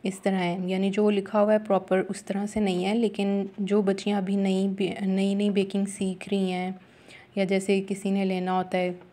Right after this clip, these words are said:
कि इतना एक्सपेंसिव आप नहीं लेना चाह रहे हैं, तो उसके लिए ये अच्छा है, मतलब सही काम करेगा, सही इसकी क्वालिटी, लेकिन बहुत बेस्ट नहीं है कि इतनी प्राइस में, जितनी इसकी प्राइस है फ़िफ़्टीन हंड्रेड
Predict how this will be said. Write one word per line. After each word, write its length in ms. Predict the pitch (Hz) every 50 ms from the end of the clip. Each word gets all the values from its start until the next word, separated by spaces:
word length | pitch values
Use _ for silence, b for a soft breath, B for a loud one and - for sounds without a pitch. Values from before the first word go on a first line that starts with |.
| - _ _ - _ _ _ -
कि 300 | - 196 190 185 180 180
इतना 340 | 190 - 196 190 - 202 196
एक्सपेंसिव 560 | 196 196 196 - 190 190 190 190 - 196 196
आप 160 | 190 185 185 190
नहीं 220 | 190 190 196 202
लेना 320 | 214 214 208 190 185 185
चाह 280 | 190 - - 185 180 180
रहे 140 | 175 185 180
हैं, 220 | 185 185 190 B B B B B B -
तो 60 | -
उसके 380 | - - 220 214 - - 240 226
लिए 160 | 220 226 220
ये 160 | 220 214 220
अच्छा 340 | 220 214 - - - - 185
है, 120 | 175 170 - - - _ _ _ _ _ _ _ _ _ -
मतलब 400 | 190 190 - 196 185 185 185 185 - - - -
सही 220 | 208 202 214 214
काम 300 | 214 220 214 208 208 214
करेगा, 640 | 208 214 196 196 190 190 190 202 202 202 202 - - - - - - -
सही 400 | - 196 185 190 190 190 190 190 185
इसकी 300 | 185 - - - - 190
क्वालिटी, 480 | 190 - 190 185 180 180 180 196 208
लेकिन 340 | 202 202 196 196 - 202 190
बहुत 260 | 185 190 190 185 180
बेस्ट 380 | 185 185 185 190 - - - -
नहीं 200 | 185 180 196 214
है 120 | 196 208 - - B B B B B B B B B B B B B -
कि 60 | -
इतनी 320 | - 220 208 - 226 226 233
प्राइस 500 | 226 - 214 196 190 196 196 196 - 214
में, 120 | 208 202
जितनी 280 | 208 202 202 - 214 220
इसकी 200 | 214 - 220 214
प्राइस 460 | - - 196 190 185 202 202 - 226
है 160 | 214 208 208
फ़िफ़्टीन 560 | 208 - 214 208 - - 196 196 196 196 208
हंड्रेड 400 | 208 202 196 196 196 196 196 196